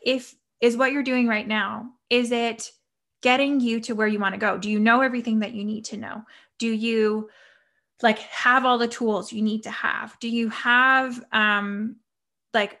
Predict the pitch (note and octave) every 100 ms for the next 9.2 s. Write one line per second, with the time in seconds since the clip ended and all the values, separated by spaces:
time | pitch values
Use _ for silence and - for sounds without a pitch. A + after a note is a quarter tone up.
0 | - A#3+ A#3+ B3+ B3+ C#4+ C#4 D4 D#4+ D4+
1 | B3+ C4 A3+ B3+ B3+ A3+ A3+ A3+ A#3+ A#3+
2 | D#4 B3 - A3+ A3+ C4+ - C#4 C#4+ C4
3 | A#3+ A#3 A3+ A3 - - - - C4 C4+
4 | B3+ A#3+ - A3+ A#3 - - A3 - A3+
5 | - - - _ - A3 A3 C4+ - A3
6 | - G#3 A#3+ A#3 B3 A3+ B3 C4+ C#4+ C4+
7 | B3 A#3 A#3+ B3+ B3+ A#3+ A3+ A3 A3+ G#3+
8 | G#3 G3 G3 D#4+ C4+ A#3 B3+ B3 C4 B3+
9 | B3+ B3